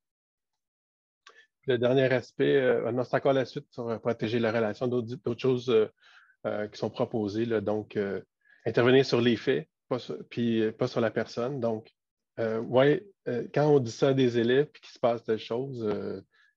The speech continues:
faut, faut y ré-, tu sais, faudrait prendre du recul puis réfléchir, mais pas dire, « Tu devrais faire ci, puis t-, t'as fait ça », puis essayer de faire attention à la petite nuance dans la, dans la façon de le dire. Euh, reconnaître aussi les intentions. « Hey,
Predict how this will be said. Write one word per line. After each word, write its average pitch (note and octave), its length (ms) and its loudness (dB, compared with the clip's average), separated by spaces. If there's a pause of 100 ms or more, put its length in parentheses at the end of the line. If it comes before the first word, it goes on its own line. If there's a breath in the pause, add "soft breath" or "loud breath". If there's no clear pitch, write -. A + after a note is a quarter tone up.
(120)
faut, G#2+ 280 -2
faut A2 260 -2
y A2 100 2
ré-, C#3 160 -6
tu - 60 -20 (100)
sais, A2+ 100 0
faudrait G#2+ 300 -4 (300)
prendre A#2 200 0
du A2+ 80 2
recul A#2 360 0
puis A#2 80 -2
réfléchir, G#2+ 500 -4
mais B2+ 100 -2
pas B2 160 -2
dire, « A#2+ 280 -4 (200)
Tu - 140 -8
devrais B2 300 2
faire A#2+ 180 0
ci, C#3 380 -8
puis A2 180 -8
t-, - 180 -8
t'as C3 160 0
fait B2+ 220 0
ça », C3 340 -2
puis B2+ 180 -8
essayer B2+ 260 -2
de A2 260 4 (340 soft breath)
faire B2 160 0
attention B2 420 -2
à C3+ 40 2
la A#2+ 100 2
petite - 220 -16
nuance A#2+ 360 0
dans G#2+ 120 -6
la, F#2+ 200 -8 (100)
dans G#2+ 140 -10
la G#2 100 -8
façon A2+ 280 -4
de A2 100 -2
le G#2+ 100 0
dire. G#2 220 -6 (1080 soft breath)
Euh, A#2+ 500 6 (280)
reconnaître C#3 500 4
aussi D3+ 180 0
les D3 200 4
intentions. « C#3+ 560 -2 (120)
Hey, B2+ 160 -4